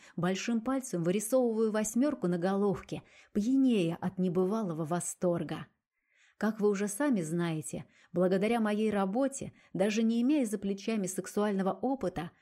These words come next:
мне есть с чем сравнивать. Мужских достоинств повидала немало,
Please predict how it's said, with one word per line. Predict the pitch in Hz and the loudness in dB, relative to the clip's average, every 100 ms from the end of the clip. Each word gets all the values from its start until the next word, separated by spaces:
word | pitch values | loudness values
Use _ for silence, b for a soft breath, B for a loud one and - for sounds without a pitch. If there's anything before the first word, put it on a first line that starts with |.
| b | b
мне | 190 220 233 | 0 2 2
есть | 226 285 - | 2 0 -4
с | |
чем | - 170 | -4 -4
сравнивать. | 143 175 180 165 165 156 - - b b b | -2 -2 -2 0 -2 -4 -8 -16 b b b
Мужских | 185 202 - - 247 | -2 -2 -2 -2 0
достоинств | 196 208 202 - 285 226 156 - - | 0 -2 -4 -2 0 0 -2 -8 -4
повидала | 196 202 208 226 | 0 2 2 0
немало, | 202 190 185 202 208 147 | 0 0 0 -2 -2 -6